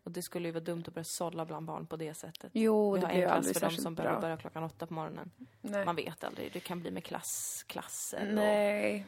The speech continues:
Speaker 1: och sånt där. Alltså
Speaker 2: Nej.
Speaker 1: sociala klasser och
Speaker 2: Precis, inte
Speaker 1: i skolan.
Speaker 2: skolklassen.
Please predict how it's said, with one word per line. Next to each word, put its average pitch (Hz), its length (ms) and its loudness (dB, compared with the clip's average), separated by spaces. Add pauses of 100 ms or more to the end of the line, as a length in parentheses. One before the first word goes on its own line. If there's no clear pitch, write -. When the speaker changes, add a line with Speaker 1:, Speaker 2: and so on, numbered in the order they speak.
(140)
Speaker 1:
och - 60 -14
sånt 170 260 0
där. - 380 0 (200)
Alltså 202 320 2
Speaker 2:
Nej. 165 120 2
Speaker 1:
sociala 170 580 0
klasser - 500 -10
och 151 180 -4
Speaker 2:
Precis, 170 640 4
inte 190 300 2
Speaker 1:
i 190 40 4
skolan. 180 340 4
Speaker 2:
skolklassen. 175 540 2